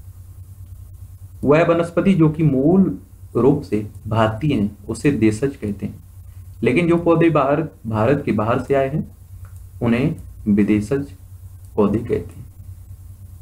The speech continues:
उसी तरह से है कि हमारे यहाँ के जो नागरिक, उन्हें देसी नागरिक बोल दीजिए,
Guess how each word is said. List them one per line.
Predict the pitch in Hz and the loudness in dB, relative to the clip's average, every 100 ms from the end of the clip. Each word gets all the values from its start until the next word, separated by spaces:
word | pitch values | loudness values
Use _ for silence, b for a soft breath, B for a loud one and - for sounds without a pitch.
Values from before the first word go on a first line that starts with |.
| - - - - - - | -18 -18 -18 -18 -8 -4
उसी | 107 117 | -2 0
तरह | 117 127 | 4 4
से | 135 123 127 | 4 2 4
है | 185 | 2
कि | 104 - | 0 0
हमारे | 107 107 107 | 0 2 2
यहाँ | 117 117 | 2 0
के | 117 110 | -2 0
जो | 107 | 2
नागरिक, | 104 - 104 101 104 101 - | 2 0 -2 0 2 -2 -4
उन्हें | 110 104 | -2 2
देसी | 107 156 | 2 4
नागरिक | 151 147 147 143 | 2 2 0 -4
बोल | 135 | -6
दीजिए, | 120 - 110 | -10 -10 -10